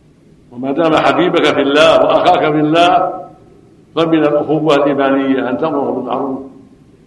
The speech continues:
وأن تنهى عن المنكر. إذا رأيت كسولا في الصلاة، قلت: "يا، يا فلان، اتق الله، الصلاة عمود الإسلام،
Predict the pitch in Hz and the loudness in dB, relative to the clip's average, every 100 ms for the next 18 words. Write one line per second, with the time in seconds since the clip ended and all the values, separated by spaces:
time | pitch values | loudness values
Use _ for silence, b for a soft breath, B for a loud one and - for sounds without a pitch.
0 | - 147 147 135 113 117 123 139 95 - | -12 -8 -6 -6 -8 -10 -10 -12 -14 -20
1 | - - _ _ _ _ _ _ _ _ | -20 -20 _ _ _ _ _ _ _ _
2 | 123 143 180 185 165 165 190 190 175 170 | -10 -4 -2 -2 -2 -2 2 2 2 0
3 | 170 180 185 185 - - - - - _ | 0 2 4 2 -2 -8 -16 -20 -20 _
4 | _ _ - 127 120 127 120 104 135 123 | _ _ -20 -14 -12 -12 -14 -18 -10 -10
5 | 107 120 113 - - 113 110 - _ _ | -8 -12 -12 -14 -18 -18 -20 -20 _ _
6 | _ _ _ _ _ _ - 143 143 135 | _ _ _ _ _ _ -12 -10 -8 -6
7 | 135 139 131 117 - - 127 117 | -4 -4 -4 -8 -14 -16 -12 -12